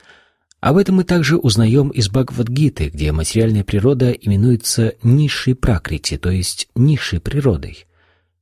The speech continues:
Там же сказано, что живое существо относится к высшей пракрити. Пракрити, как низшая, так и высшая, всегда остается подвластной. Она олицетворяет женское начало и подвластна Господу, так же, как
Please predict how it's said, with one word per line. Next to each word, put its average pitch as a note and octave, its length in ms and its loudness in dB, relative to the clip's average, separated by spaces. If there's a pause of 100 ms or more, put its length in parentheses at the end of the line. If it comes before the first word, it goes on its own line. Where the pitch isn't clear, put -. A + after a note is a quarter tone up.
(140)
Там E2+ 200 0
же C3+ 120 2
сказано, A#2 460 -2
что G2 200 -6
живое D#2+ 260 -4
существо F#2 560 -2
относится B2+ 540 -2
к - 160 -6
высшей A#2 400 0
пракрити. - 600 -10 (800)
Пракрити, C#3+ 680 -2 (220)
как - 280 -8
низшая, G#2+ 480 0
так - 240 -8
и C2+ 40 -4
высшая, C3+ 600 -2 (480)
всегда A#2+ 320 0
остается A2 420 -4
подвластной. G2+ 760 -2 (480)
Она D2+ 220 -2
олицетворяет F2+ 760 -4
женское G#2 500 0
начало A#2+ 460 -2
и C3+ 220 -2
подвластна G#2+ 720 0
Господу, D2 540 -4
так E2+ 180 -4
же, F#2+ 100 -4
как - 240 -4